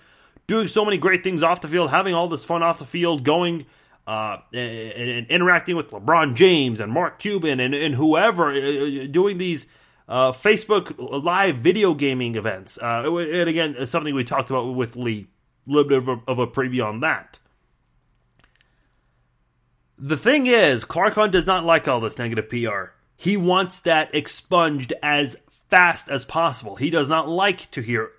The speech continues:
any of that with his football team. So I'm not exactly sure how the Chiefs are gonna move forward with this if Tyreek Hill is found guilty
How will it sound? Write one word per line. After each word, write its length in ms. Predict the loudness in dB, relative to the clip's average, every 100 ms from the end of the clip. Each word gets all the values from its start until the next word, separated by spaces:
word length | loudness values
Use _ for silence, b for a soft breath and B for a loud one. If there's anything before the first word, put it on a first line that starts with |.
| _ -8
any 200 | -6 -2
of 200 | -4 -6
that 360 | -8 -8 -10 -20 _ _ _ _ _ _ _ -4
with 160 | -2
his 140 | 0 -2
football 380 | -4 -2 -4 -4
team. 340 | -8 -10 -14 _ _ _ _ _ _ _ _ _ _ _ _ _
So 180 | 2 2
I'm 220 | 2 0
not 180 | 2 2
exactly 460 | 2 0 0 -4
sure 580 | -4 0 2 2 -2 -6 _ _ _ _ _ _ _ _ _ _ _ _ _ _ _ _
how 220 | 2 2
the 80 | 2
Chiefs 240 | -4 -4
are 40 | -2
gonna 120 | 0
move 160 | 0
forward 300 | 2 2 2
with 180 | 2 0
this 320 | 0 0 -4 0
if 520 | 2 2 -2 -20 -20 _ _ _ _ _ _ _
Tyreek 380 | 2 4 4 2
Hill 400 | 2 2 0 -2
is 140 | -4
found 320 | -2 -2 0
guilty 440 | 0 0 -2 -14